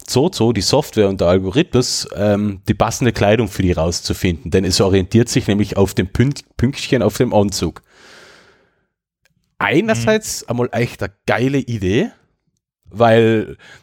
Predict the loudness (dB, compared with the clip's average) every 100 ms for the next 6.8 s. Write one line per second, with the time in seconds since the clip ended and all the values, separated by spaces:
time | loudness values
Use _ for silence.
0 | -4 -2 2 2 0 0 -2 -2 -8 -10
1 | -2 2 4 2 -2 -6 -4 -4 0 2
2 | 4 4 2 2 0 -2 -2 -4 -8 -10
3 | -10 -4 -2 0 0 0 -2 -4 0 2
4 | 2 0 -2 -4 -8 -12 -8 -4 0 0
5 | 2 2 2 2 2 2 2 2 2 0
6 | 2 2 2 -2 0 2 2